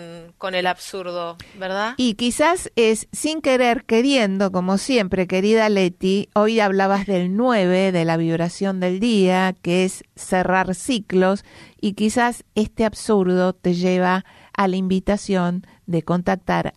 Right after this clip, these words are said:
Speaker 2: algo que no está alineado en tu vida y que lo cierres de una vez por todas.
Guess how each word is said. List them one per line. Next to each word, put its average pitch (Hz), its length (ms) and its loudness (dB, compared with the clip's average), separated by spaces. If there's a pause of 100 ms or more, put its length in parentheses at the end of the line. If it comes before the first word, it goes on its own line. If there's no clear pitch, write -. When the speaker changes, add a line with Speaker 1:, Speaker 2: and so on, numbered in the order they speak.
Speaker 2:
algo 160 460 0
que 147 120 -6
no 165 180 0
está 196 280 -2
alineado 185 500 -2
en 180 100 -4
tu 196 200 0
vida 175 440 0 (420)
y 190 120 0
que 180 220 0
lo 165 180 0
cierres 165 840 0
de 160 140 -4
una 156 220 -2
vez 147 200 -2
por - 280 -6
todas. - 640 -14